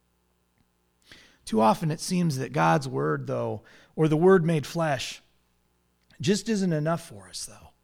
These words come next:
Too often it seems that the promise of a Savior given to us, uh, for two thousand years, although we might consider it good news, right? Especially around Christmas time,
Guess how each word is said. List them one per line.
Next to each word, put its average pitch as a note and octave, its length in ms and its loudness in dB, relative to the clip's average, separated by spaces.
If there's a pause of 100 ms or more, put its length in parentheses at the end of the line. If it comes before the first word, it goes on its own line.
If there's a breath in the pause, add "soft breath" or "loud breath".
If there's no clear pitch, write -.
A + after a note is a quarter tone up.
(720 soft breath)
Too B3+ 160 8
often G#3+ 300 6
it G3 80 -2
seems G#3+ 380 0
that - 160 -4 (160 loud breath)
the G3 80 -2
promise A#3+ 480 4
of F3 100 -4
a E3+ 40 -4
Savior A3 500 4
given G#3 340 2
to F#3 100 0
us, E3+ 380 0 (240 loud breath)
uh, E3+ 140 2 (160)
for G#3+ 80 -6
two C4+ 220 2
thousand A#3+ 500 8
years, A3+ 400 8 (220 loud breath)
although B3+ 260 8
we C4 160 4
might C4+ 220 4
consider B3+ 440 2
it G3 140 -2
good D4+ 240 4
news, C#4+ 580 4 (460 soft breath)
right? C4 360 8 (220 loud breath)
Especially C4+ 540 -2
around A#3+ 320 4
Christmas C#4+ 460 -2
time, C#3 440 -6